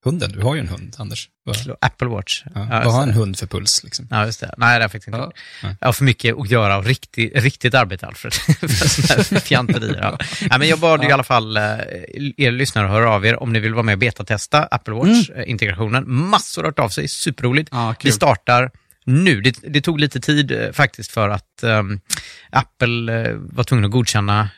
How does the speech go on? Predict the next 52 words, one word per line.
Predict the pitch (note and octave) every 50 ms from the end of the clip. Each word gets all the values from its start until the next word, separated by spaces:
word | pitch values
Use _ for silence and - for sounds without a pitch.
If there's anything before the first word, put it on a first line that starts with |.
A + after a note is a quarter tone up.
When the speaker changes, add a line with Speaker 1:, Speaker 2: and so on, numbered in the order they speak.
| _ -
Speaker 2:
appen, | - A#2 - - _ - D3 C3 A#2+ E2 - - - -
eh, | A2+
Speaker 3:
Ja. | G2+ G2+ G#2+ A2 A2 A#2 - -
Speaker 2:
med, | A2 A2+ G#2+ G2+ G2+ G2+
med | G2+ G2 G#2
Wa-, | - A#2+ A2 - - -
Watch-appen | C#3 A2 A#2 - - - G2 - - A#2+
här | G#2 F2+
då. | F2 - - - - _ - -
Speaker 3:
Just | - D3+ - -
det. | A#2 A2+ - _ _ -
Speaker 2:
Men | A#2 A2+ B2+
det | F3
har | G#3
de | A#3
gjort. | G#3 A#2+ F#2+ - - - - - _
Så | - - - C3
att, | B2 - - -
eh, | C3+ B2+ B2 A#2+ A#2 -
om | - C#3+ D3 E3
fler | - - D3+ C3+ B2+
vill | A#2 C3 C#3
vara | C#3 D3
med | C#3+ C3+ B2+ B2+
och | B2+ B2+ B2 B2 B2 A#2
betatesta | A#2+ C3 A#2 - - - G2+ G2 - - A2+
så | - -
är | A2+
ni | G#2 G#2
varmt | G#2 G2+ A2+ G2+ F#2+ -
välkomna. | - G#2 G2+ - F#2+ F#2
Behöver | G2 G#2 B2+ C3 D#3
inte | E3 C#3+ - D3 D3 C#3+
bo | C#3+ C#3 C#3 C3 C3+
i | C3+ B2+
området | C3+ C3+ B2 A#2 A#2 A2 -
där | A#2+
vi | A2+ A2+
erbjuder | A2+ G#2+ A2 G2 G#2
hembesök, | G#2+ A2 G#2+ G2 F#2 - A2+ G#2+ G2+ -
behöver | - A2 G2+ G#2
inte | A#2 G#2 -
lista | G2 A#2 A2+ - - G#2+
er, | F#2+ F#2 F#2 F#2 -
utan | G#2 - G#2 F#2+ F#2+ -
Speaker 3:
Just | A#2+ A#2+ -
det. | A#2
Speaker 2:
räcker | A2 G#2+ - G#2+
att | G2
ni | G2+
har | G2 F#2+
en, | F#2 F#2 F#2